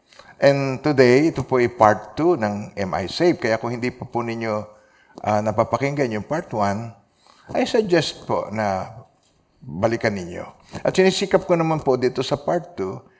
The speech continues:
na ang continuity, ah, mas madali nating masundan kung ano po yung nakaraan. At atin pong re-reviewin ng kaunti. Dito po tayo magsisimula sa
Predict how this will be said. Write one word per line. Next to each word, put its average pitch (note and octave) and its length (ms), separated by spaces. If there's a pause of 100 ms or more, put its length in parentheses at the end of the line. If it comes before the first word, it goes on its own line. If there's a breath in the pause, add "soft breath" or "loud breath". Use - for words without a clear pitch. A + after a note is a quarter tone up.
(220 soft breath)
na B2+ 160
ang - 80
continuity, B2+ 1040 (280 soft breath)
ah, G2+ 160
mas G#2 240
madali G#2 320
nating G#2 560
masundan G2 640
kung F2+ 240
ano G2 160
po F2+ 240
yung F#2 240
nakaraan. E2 560 (480 soft breath)
At - 160
atin C3+ 280
pong C#3 200
re-reviewin A2 480
ng G#2 120
kaunti. E2 440 (1800 loud breath)
Dito E3 240
po F#3+ 80
tayo E3+ 240
magsisimula B2 720
sa A2 180